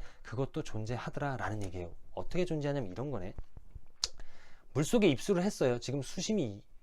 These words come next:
이 정도 돼요. 이 정도 수심이 돼요. 그러면 인체에서도 정수압의 압력을 느끼는, 그러니까 압력이 작용하는 부위가 다 다를 거예요. 부위가 다르다는 게 뭐냐면 압력의 크기가 다 다를 거다라는 얘기예요.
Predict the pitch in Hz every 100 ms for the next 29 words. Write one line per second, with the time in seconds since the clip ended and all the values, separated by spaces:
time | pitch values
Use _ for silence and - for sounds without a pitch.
0 | - 107 156 156 123 113 110 143 - 107
1 | 113 117 117 - 160 170 143 107 95 -
2 | - - - 143 180 196 - - - -
3 | - - - 123 180 247 220 240 269 247
4 | 180 175 226 139 - - - 180 226 -
5 | 226 220 208 - - 139 175 190 180 196
6 | 233 110 - - - - - - - 104
7 | 190 - 220 120 98 - 170 226 220 202
8 | 190 - 127 208 196 190 160 - 143 170
9 | 147 139 - - 175 220 127 95 - -
10 | 185 208 190 185 175 170 170 131 147 139
11 | - - - 117 160 196 196 190 - -
12 | 262 247 214 185 - 110 160 - 170 175
13 | 180 151 117 123 98 90 85